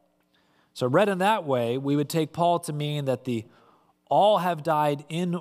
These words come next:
we would take Paul to mean what he means similar in Romans six, that all, because Christ have died, all have died in or with Christ. So in Romans chapter six, the Apostle Paul, in giving his baptism formula, he says, "When we're baptized into Christ,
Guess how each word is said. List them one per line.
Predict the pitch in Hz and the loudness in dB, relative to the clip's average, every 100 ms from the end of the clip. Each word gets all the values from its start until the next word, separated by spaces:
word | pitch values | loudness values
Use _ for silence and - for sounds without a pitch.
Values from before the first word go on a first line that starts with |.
| - | -6
we | 143 | -4
would | 143 151 | -2 0
take | 180 175 | -2 0
Paul | 170 156 | 0 -2
to | 156 | -4
mean | 147 143 | -4 -2
what | 139 | 0
he | 135 | -2
means | 143 139 | -4 -6
similar | - - 170 151 143 | -6 -6 -4 -2 -2
in | 135 | -2
Romans | 127 120 110 - | -2 -2 -4 -8
six, | - 170 107 - - - _ _ _ _ _ _ _ | -6 -2 -2 -4 -14 -16 _ _ _ _ _ _ _
that | 123 - | -8 -4
all, | 143 170 196 202 | 0 2 4 2
because | 156 147 208 - | 0 -2 -2 0
Christ | 202 185 | -2 -2
have | 170 | -4
died, | 156 151 139 135 | 2 4 4 0
all | 131 147 165 | 0 2 2
have | 156 151 139 | 2 -2 0
died | 139 127 127 - | 0 0 -2 -6
in | 151 160 156 | -6 -4 -4
or | 151 135 | -2 -2
with | 123 127 - | 0 -4 -4
Christ. | 135 127 98 - - - _ _ _ _ _ | 0 0 0 -8 -20 -20 _ _ _ _ _
So | - 120 | -2 0
in | 117 | 2
Romans | 131 135 120 | 0 0 -4
chapter | 131 120 113 | -2 -2 -4
six, | - 175 147 | -2 -2 -2
the | - | -6
Apostle | 117 123 117 117 | -4 0 -2 -4
Paul, | - 117 110 107 - - _ _ | -4 0 0 -2 -10 -20 _ _
in | 113 | -8
giving | 123 127 113 | -6 -4 -6
his | 107 104 | -10 -4
baptism | 110 120 - 110 110 | 0 0 -4 -14 -14
formula, | - 107 101 113 123 | -10 -10 -6 -6 -6
he | 107 | -6
says, | 110 104 | -6 -6
"When | 110 110 | -6 -6
we're | |
baptized | 101 139 175 - 170 156 143 | 0 2 2 0 -2 -2 -4
into | 135 123 | -8 -6
Christ, | 165 156 120 151 - | 0 2 0 -6 -14